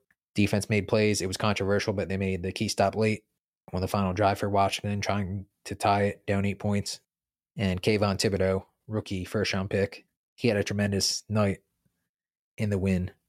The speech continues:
and was a major difference maker for the Giants, who are now eight five and one and are in excellent position for an N F C wildcard spot. And the final one o'clock game on Saturday, Christmas Eve,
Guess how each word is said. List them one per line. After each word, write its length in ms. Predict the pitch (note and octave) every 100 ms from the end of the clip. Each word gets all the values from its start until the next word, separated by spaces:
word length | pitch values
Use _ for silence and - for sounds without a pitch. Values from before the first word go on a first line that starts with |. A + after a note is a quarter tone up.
| _ _ _ -
and 260 | G2+ F2 F2+
was 140 | F2+
a 60 | F2+
major 320 | G2 F#2+ F2
difference 340 | F2 D#2+ -
maker 380 | F2 - F2+ - _ _ _ _ _ -
for 100 | F#2+
the 100 | F#2
Giants, 600 | G2 F#2 F#2 F2+ - - _ _
who 120 | -
are 60 | G#2
now 200 | F#2+ F#2
eight 180 | G#2+ F#2
five 220 | G2+ F#2+
and 160 | F#2+ F#2+
one 240 | F#2+ F2+ - _ _ _ _ -
and 120 | G#2
are 140 | F#2+
in 80 | F2+
excellent 360 | D#2+ - F#2+ F#2
position 440 | F#2 F2 - F2+
for 400 | - E2+ F2 - _
an 100 | G2
N 100 | F#2
F 80 | F2+
C 100 | F#2
wildcard 360 | F#2 F2+ - -
spot. 300 | F#2+ F#2+ -
And 220 | G#2+ F#2+
the 60 | G2+
final 320 | A#2 A2+ G#2
one 140 | A2
o'clock 240 | G#2+ - -
game 240 | A2+ A2+
on 140 | G#2+ G#2+
Saturday, 400 | A#2 A2+ A2 A2
Christmas 340 | A2+ - G2+
Eve, 320 | A2 A2 -